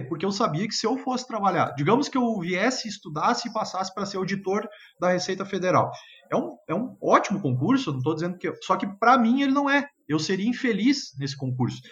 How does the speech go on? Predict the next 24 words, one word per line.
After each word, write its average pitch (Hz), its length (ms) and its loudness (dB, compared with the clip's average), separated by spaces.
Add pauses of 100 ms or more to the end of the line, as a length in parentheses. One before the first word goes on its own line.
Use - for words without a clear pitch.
(180)
Eu 127 80 -4
poderia 160 340 2
ganhar 196 260 2
muito 220 280 0
bem, 196 360 0 (140)
eu 160 120 -6
poderia 170 400 -2
trabalhar 175 340 -2
numa 180 160 -4
estrutura 170 480 -2
boa, 196 380 2
que 165 100 -8
a 147 80 2
auditoria 143 480 -2
da, 135 260 0
da 123 140 -2
Receita 143 300 -4
Federal 151 300 -2
tem 151 140 -4
uma 202 100 0
estrutura 156 400 -4
boa 131 240 -2
de 196 60 -8
trabalho, 160 440 -2